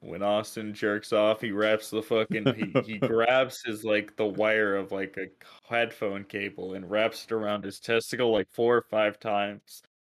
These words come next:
Speaker 1: till they start getting blue or whatever.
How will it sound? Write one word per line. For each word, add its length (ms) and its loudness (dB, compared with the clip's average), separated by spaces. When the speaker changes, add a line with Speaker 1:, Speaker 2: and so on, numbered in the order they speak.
Speaker 1:
till 160 4
they 140 4
start 320 0
getting 320 -2
blue 400 0
or 140 0
whatever. 600 -4